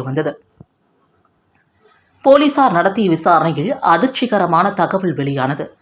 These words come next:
அதே கல்லூரியில் படிக்கும் கடலூர் மாவட்டத்தை சார்ந்த ஹரிஷ், வயது இருபத்தி ஒன்று என்பவரிடம் அந்த இரண்டு மாணவர்களும் தங்களது வங்கி கணக்கு, காசோலை மற்றும் சிம் கார்டை ரூபாய் இரண்டாயிரத்து ஐந்நூறுக்கு விற்றது தெரிய வந்தது.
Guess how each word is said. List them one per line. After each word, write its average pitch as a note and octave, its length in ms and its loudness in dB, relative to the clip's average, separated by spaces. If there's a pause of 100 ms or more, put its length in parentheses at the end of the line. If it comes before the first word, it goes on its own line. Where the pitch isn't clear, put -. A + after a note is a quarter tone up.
(420)
அதே - 280 4 (140)
கல்லூரியில் F#3+ 480 2
படிக்கும் F3+ 440 0
கடலூர் G3+ 400 0
மாவட்டத்தை F#3 480 0 (100)
சார்ந்த D3+ 320 -2 (340)
ஹரிஷ், A#3 480 2
வயது G3 280 0 (100)
இருபத்தி G3 380 -2 (100)
ஒன்று E3 260 -2 (180)
என்பவரிடம் C3+ 480 -6 (560)
அந்த A#3+ 120 2 (160)
இரண்டு C4 240 4 (120)
மாணவர்களும் F#3+ 600 2
தங்களது F#3+ 400 2 (160)
வங்கி G#3+ 320 0
கணக்கு, G3 320 0 (200)
காசோலை F3+ 600 2
மற்றும் - 300 -6 (420)
சிம் C4+ 280 2
கார்டை G#3 320 2 (140)
ரூபாய் F3+ 340 4
இரண்டாயிரத்து G#3+ 640 0 (240)
ஐந்நூறுக்கு G3+ 480 0
விற்றது E3 380 -2
தெரிய D3+ 260 -4
வந்தது. C3 260 -6